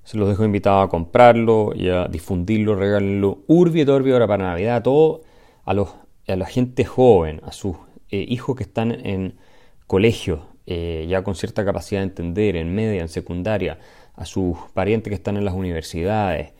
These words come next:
eh, también a, a, a parientes que ya están trabajando y los notan medio confundidos. Regálenselo, o que son ignorantes, no sé. Eh, este es un, un gran trabajo que, que he hecho, bueno,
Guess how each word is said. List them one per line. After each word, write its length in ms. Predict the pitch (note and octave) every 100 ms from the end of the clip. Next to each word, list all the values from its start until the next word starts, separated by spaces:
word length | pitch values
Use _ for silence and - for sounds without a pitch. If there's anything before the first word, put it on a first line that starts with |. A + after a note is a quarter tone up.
| _ _ _ -
eh, 240 | E2 D#2 -
también 380 | F#2+ D3 A#3+
a, 300 | D#3 E2+ D2+
a, 120 | D2+ E2+
a 220 | - E2
parientes 500 | F2 G2+ B2 B2 -
que 140 | F#2+
ya 140 | F#2 F2
están 360 | - - G2+
trabajando 680 | - F2+ - A#2 A#2+ G#2 F#2
y 80 | F2+
los 120 | F2
notan 280 | G2+ G#2 G2+
medio 180 | G#2+ F#2+
confundidos. 540 | F2+ - E2 G#2+ G2 - _ _ _ _ _ _ -
Regálenselo, 760 | G#2+ B2 C#3+ G#2+ E2+ - - -
o 100 | F2+
que 80 | F#2
son 180 | G#2+ G#2
ignorantes, 520 | F#2 F2 A#2+ G#2 E2+
no 80 | E2+
sé. 340 | - A2 - - -
Eh, 480 | F#2 F2+ E2 D#2+ - - - - - - - - - -
este 440 | G#2+ - C3+ B2
es 140 | A2 -
un, 380 | G#2+ G2 - -
un 140 | G#2+ G2+
gran 220 | G#2+ G2+
trabajo 420 | G#2+ G2+ - G#2
que, 340 | F#2+ F2 E2 - - _ _ _ _ _ _ _ _ _ -
que 260 | F#2+ F2+
he 20 |
hecho, 240 | G2 - G#2
bueno, 280 | F#2 F2